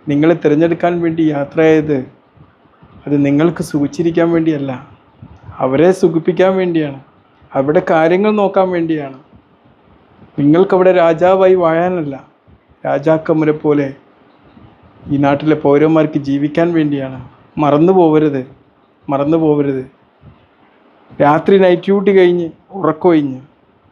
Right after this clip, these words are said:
നൈറ്റ് ഡ്യൂട്ടി കഴിഞ്ഞ്, എന്നിട്ട് ഇലക്ഷന് ഞാൻ പോയി. അത് കഴിഞ്ഞ് വീണ്ടും ഡ്യൂട്ടിയിലേക്ക് വന്നിരിക്കുക. ഒന്ന് ആലോചിച്ച് നോക്കണം. ആയിരത്തഞ്ഞൂറ് രൂപയുടെ ഡീസൽ മേടിച്ചു. ഒന്ന് ആലോചിച്ച് നോക്കണം, ആർക്ക് വേണ്ടിയാ?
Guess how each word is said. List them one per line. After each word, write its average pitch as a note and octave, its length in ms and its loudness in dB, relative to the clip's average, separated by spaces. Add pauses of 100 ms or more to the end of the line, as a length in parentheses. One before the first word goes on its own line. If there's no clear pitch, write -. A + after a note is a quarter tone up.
(160)
നൈറ്റ് D3+ 160 -4
ഡ്യൂട്ടി F3 220 4
കഴിഞ്ഞ്, D#3+ 340 0 (640)
എന്നിട്ട് G#3 340 2
ഇലക്ഷന് F3+ 480 0
ഞാൻ D#3+ 140 -2
പോയി. C#3+ 280 -10 (420)
അത് D3+ 200 0
കഴിഞ്ഞ് E3 340 2 (180)
വീണ്ടും E3 400 2
ഡ്യൂട്ടിയിലേക്ക് D#3+ 640 0
വന്നിരിക്കുക. C#3+ 440 -8 (920)
ഒന്ന് D3 120 0
ആലോചിച്ച് D3 400 2
നോക്കണം. C#3 320 -8 (580)
ആയിരത്തഞ്ഞൂറ് E3 640 2
രൂപയുടെ D#3+ 300 2
ഡീസൽ D#3 360 0
മേടിച്ചു. C3+ 340 -4 (1400)
ഒന്ന് D3+ 160 0
ആലോചിച്ച് D#3 340 2
നോക്കണം, D3 260 -4
ആർക്ക് F3+ 300 2
വേണ്ടിയാ? F#3 380 4